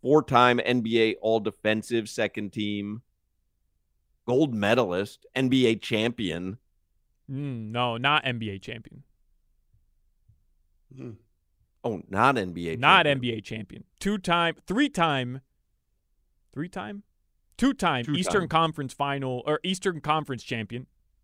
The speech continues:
Speaker 1: Two N B A Finals appearances.
Speaker 2: Correct.
Speaker 1: Yeah.
Speaker 2: And he put Jason Tatum on a damn T-shirt. That bum.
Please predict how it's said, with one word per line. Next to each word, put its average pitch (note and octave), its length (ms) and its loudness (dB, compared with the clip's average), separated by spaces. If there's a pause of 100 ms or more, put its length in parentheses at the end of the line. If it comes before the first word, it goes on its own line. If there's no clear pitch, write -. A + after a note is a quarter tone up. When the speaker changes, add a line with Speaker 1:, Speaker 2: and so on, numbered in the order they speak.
(1120)
Speaker 1:
Two G#3 260 6
N D#3 160 8
B C3 160 6
A A#2 100 6
Finals G#2 460 4
appearances. F2 560 -6
Speaker 2:
Correct. - 460 -4 (680)
Speaker 1:
Yeah. E2 200 -12 (720)
Speaker 2:
And E3+ 180 8
he C#3+ 80 4
put - 280 4
Jason C#3 340 2
Tatum C3 320 2
on A#2 100 -2
a A2 60 -6
damn A#2 260 -4
T-shirt. B2 540 -6
That A2+ 320 -2
bum. A2 540 -2